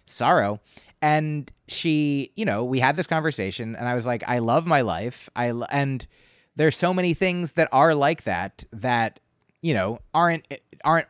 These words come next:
always, don't always result like that, that aren't immediately, you know, like, the classic comedy is tragedy plus time,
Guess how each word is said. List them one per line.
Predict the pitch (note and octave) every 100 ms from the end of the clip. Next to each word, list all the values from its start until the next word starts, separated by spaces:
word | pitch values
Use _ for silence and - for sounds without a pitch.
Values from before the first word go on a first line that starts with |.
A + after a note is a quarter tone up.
| -
always, | C#3 D#3+ E3+ F3 F3+ E3+ - -
don't | C3+ A#2
always | A#2+ C#3 C#3+
result | C#3 D3
like | C#3+
that, | D3 C#3+
that | - G2+ _ _ _ -
aren't | B2+ C3
immediately, | C3 A#2+ A2+ B2+ C#3 C#3+ C#3+ C#3 C#3+ D3+ D#3
you | B2+
know, | G#2+ F#2+ G2+
like, | B2 A#2+ - _ _ _
the | D3+
classic | - A#2+ A#2 - C3 - - _ _ -
comedy | G2+ G#2+ A#2+ C3
is | B2
tragedy | - A2 A2 A2+ C#3
plus | C3 D#3+ D3+
time, | D#3+ E3+ F#3 F2